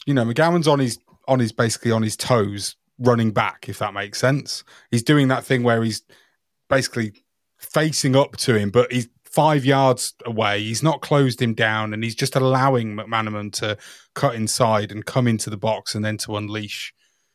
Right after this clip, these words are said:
you know, the screamer that he does. And I mean, don't get me wrong, I don't wanna take anything away from the goal 'cause it was fantastic and it's getting plaudits everywhere, but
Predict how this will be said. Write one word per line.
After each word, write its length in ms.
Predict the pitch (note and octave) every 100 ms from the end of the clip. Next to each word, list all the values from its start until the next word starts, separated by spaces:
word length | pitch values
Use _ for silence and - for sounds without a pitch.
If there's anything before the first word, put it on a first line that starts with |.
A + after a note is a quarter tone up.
| _ _
you 80 | A2+
know, 200 | G2+ F#2
the 140 | F2+ -
screamer 480 | - A#2+ A2+ G#2
that 160 | G2+ G2+
he 100 | G#2
does. 400 | G2+ C3 G2 F#2
And 80 | B2+
I 40 |
mean, 160 | C#3+ D3+
don't 200 | F#3+ E3
get 140 | C3+
me 80 | C3
wrong, 340 | D3+ F3 A2+
I 120 | A2+ B2
don't 120 | D#3+
wanna 140 | B2
take 180 | - C3
anything 300 | C3+ C3 B2+
away 220 | A2+ A#2
from 160 | G#2+ A2+
the 60 | G#2
goal 280 | C3 A2+ G2
'cause 200 | G#2+ G#2+
it 100 | -
was 260 | B2 B2 -
fantastic 640 | A#2 G#2+ - A2+ - A2
and 140 | G#2+ A2
it's 100 | -
getting 260 | A#2+ G#2+
plaudits 480 | G#2+ A#2+ A#2 G#2 -
everywhere, 580 | B2+ A2+ F#2+ F#2+ - G2+ _ _ _ _ -
but 300 | D3 G2 F#2+